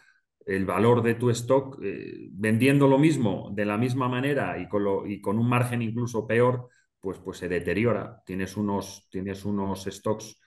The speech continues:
eh, generalmente además más altos y de más valor. Y, y entonces, bueno, pues esto es una complicación. Esto es algo que tenemos que gestionar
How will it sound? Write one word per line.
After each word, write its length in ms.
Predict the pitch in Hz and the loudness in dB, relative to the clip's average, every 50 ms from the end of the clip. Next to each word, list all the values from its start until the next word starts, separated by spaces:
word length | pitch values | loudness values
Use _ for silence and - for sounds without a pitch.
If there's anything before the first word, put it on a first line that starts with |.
| _ _ _ _ _ _ _ _ _ | _ _ _ _ _ _ _ _ _
eh, 280 | - 90 90 90 87 90 | -6 -4 -4 -2 -4 -4
generalmente 560 | - - 101 98 95 113 123 131 127 123 123 | -4 -2 -2 0 2 2 2 2 2 2 0
además 360 | 120 117 113 110 110 110 110 | 2 2 2 2 0 0 0
más 260 | 117 123 123 123 - | -2 -2 -2 0 0
altos 580 | 135 135 139 135 139 143 151 147 - - - - - | 2 0 2 2 0 -2 -2 -4 -8 -14 -20 -8 -4
y 120 | 110 113 | -2 0
de 100 | 104 101 | 0 2
más 220 | 104 117 120 110 | 2 2 2 2
valor. 460 | 113 104 104 117 127 117 123 - - - - - - _ _ _ _ _ _ _ | 2 2 4 4 4 4 2 -2 -8 -14 -18 -20 -20 _ _ _ _ _ _ _
Y, 1500 | - 92 98 98 95 92 92 87 85 80 78 - - - - - - - - - 55 62 62 - - - - - 101 104 | -6 -4 -2 -2 0 -2 -2 -2 -4 -6 -6 -8 -10 -12 -14 -14 -14 -14 -16 -14 -14 -14 -14 -14 -16 -16 -12 -6 -2 -2
y 40 | |
entonces, 400 | 104 98 98 104 92 110 117 104 | -2 0 0 0 0 0 0 0
bueno, 260 | 95 95 110 135 113 - | 0 0 -2 -2 -2 -4
pues 180 | 82 82 80 | -6 -6 -6
esto 180 | 92 82 - 104 | -8 -6 -6 -6
es 80 | 98 | -4
una 180 | 110 110 104 95 | -2 -2 -2 -2
complicación. 540 | 90 98 90 98 82 90 92 101 127 127 117 | -2 -4 -4 -4 -4 -4 -4 -2 -2 -2 -2
Esto 160 | 107 120 - | -2 -2 -4
es 100 | 101 - | -2 2
algo 220 | 101 107 120 127 | 2 4 4 4
que 80 | 123 117 | 4 2
tenemos 380 | - 104 110 107 104 101 95 104 | 2 2 2 2 2 0 -2 -4
que 100 | - 92 | -6 -6
gestionar 760 | - 98 92 - - 101 98 101 110 113 120 117 117 120 - | -6 -6 -8 -6 -4 -2 0 2 2 2 2 0 -2 -6 -10